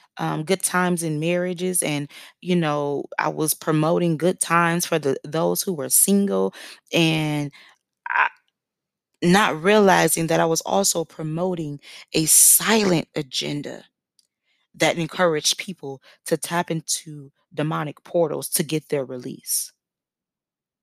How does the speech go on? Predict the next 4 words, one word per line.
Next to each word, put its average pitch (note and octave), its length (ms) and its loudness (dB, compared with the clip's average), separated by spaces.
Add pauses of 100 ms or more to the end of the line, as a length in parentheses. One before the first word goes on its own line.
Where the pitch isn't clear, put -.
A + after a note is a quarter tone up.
(1000)
I B3 100 6
didn't F#3 360 6
know B3 320 4
that. A#3 340 2